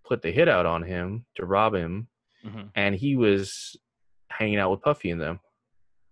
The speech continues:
Speaker 1: So it, it seems like it was more, it seemed like the Death Row thing was basically to protect himself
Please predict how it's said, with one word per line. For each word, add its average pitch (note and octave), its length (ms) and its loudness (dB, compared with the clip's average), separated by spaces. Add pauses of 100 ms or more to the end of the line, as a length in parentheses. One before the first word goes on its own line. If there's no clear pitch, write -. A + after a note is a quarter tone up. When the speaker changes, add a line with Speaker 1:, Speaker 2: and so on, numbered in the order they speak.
(960)
Speaker 1:
So F#2 600 4 (200)
it, A2+ 100 8 (120)
it F#2 220 2
seems E3 240 2
like B2+ 180 4
it C3 60 4
was G#2 160 4
more, G#2 560 2 (540)
it B2+ 100 -12
seemed D3 160 0
like B2+ 100 4
the A#2 60 -4
Death A2 220 4
Row A2 160 6
thing G2 180 2
was F2+ 140 0
basically F#2 360 0
to F2 60 -4
protect E2 320 -4
himself E2 500 -4